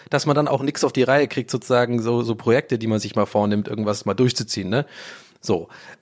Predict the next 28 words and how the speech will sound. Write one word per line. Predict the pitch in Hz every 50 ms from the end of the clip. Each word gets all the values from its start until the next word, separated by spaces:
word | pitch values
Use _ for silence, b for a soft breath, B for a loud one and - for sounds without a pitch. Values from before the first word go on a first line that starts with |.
| _ -
äh, | 113 110 110
ich | 104
glaub, | - 127 113 -
so | - - 123
hab | 113 107
ich's | 104 -
gut | - 113 98
auf | 90 95
den | 92
Punkt | - 95 92
gebracht. | - 87 90 87 90 - -
Und, | - 123 117 117 120 117 123
ähm, | 120 117 113 113 113 113 110 - _
ich | _ - - -
hatte | 139 - 147
ja | 131
gemeint, | 120 131 123 120 131 147 143
in | 139
meiner | 127 127 127 123 113
Wohnung | 117 131 160 156 131
gibt's | 117 107 -
so | - 113
ein |
paar | 107 110 110
Kleinigkeiten, | - - 113 117 120 117 - - 117 117 120
die | 117 120
ich | 113 113
einfach | 127 139 - 135 123